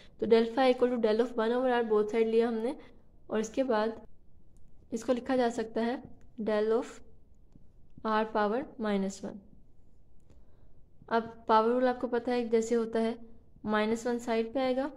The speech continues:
पावर माइनस, एक माइनस होगी पावर में से, और del लेंगे बेस का जो कि r है, इसको लिखा जाएगा माइनस वन r power minus two। जैसे कि मैंने पहले बताया कि del of r जो है वो इक्वल होता है r vector over r magnitude के,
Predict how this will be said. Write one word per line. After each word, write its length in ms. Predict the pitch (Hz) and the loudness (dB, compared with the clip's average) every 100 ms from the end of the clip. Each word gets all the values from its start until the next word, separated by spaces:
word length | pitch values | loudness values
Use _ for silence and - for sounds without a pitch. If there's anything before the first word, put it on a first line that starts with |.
| - - - - - - | -14 -20 -20 -20 -20 -6
पावर 520 | 214 214 214 220 - - | 0 2 2 -2 -6 -8
माइनस, 720 | 214 208 208 226 - - - - | -2 0 0 -2 -6 -12 -4 -2
एक 280 | 220 220 | 0 -2
माइनस 400 | 208 202 214 226 | -2 0 0 0
होगी 180 | 247 233 | 0 0
पावर 280 | 240 240 233 | 0 2 2
में 140 | 240 | 2
से, 220 | 233 269 285 - - - - | 0 -2 -4 -10 -18 -16 -2
और 140 | 220 | 0
del 220 | 208 214 240 | 4 4 4
लेंगे 460 | 233 220 208 269 | 4 2 2 0
बेस 360 | 254 208 208 208 | 2 4 4 2
का 160 | 233 | -2
जो 160 | 233 208 | 0 -2
कि 120 | 220 | -2
r 260 | - 196 196 | 0 0 -2
है, 240 | 196 220 - - - - - - - | -4 -8 -12 -16 -18 -20 -20 -20 -10
इसको 180 | 285 - | -2 0
लिखा 220 | 240 233 | 0 2
जाएगा 300 | 220 220 226 | 4 4 4
माइनस 500 | 220 202 202 247 - | 2 2 2 0 -2
वन 120 | 226 220 | -2 0
r 280 | 220 220 | 2 0
power 280 | 220 220 214 | 2 0 2
minus 340 | 196 196 220 - | 0 -2 -4 -6
two। 140 | 285 - - - - | -8 -8 -20 -18 -2
जैसे 300 | 214 208 233 | 2 2 2
कि 60 | 233 | 2
मैंने 200 | 233 226 | 2 2
पहले 200 | 214 233 | 2 2
बताया 340 | 247 240 233 | 2 2 2
कि 120 | 233 | 2
del 240 | 214 214 220 | 2 4 2
of 120 | 220 - | 0 0
r 160 | 208 214 | 2 2
जो 140 | 233 | 2
है 160 | 233 214 | 0 2
वो 100 | 214 | 2
इक्वल 240 | 208 220 | 2 0
होता 240 | 220 208 214 | 0 -2 -2
है 280 | - 208 | 2 2
r 60 | 202 | 2
vector 260 | 202 220 208 | 0 0 0
over 300 | 208 202 196 | 2 2 2
r 0 | 196 | 2
magnitude 460 | 220 254 254 226 | 0 -2 -2 -2
के, 100 | 226 | 0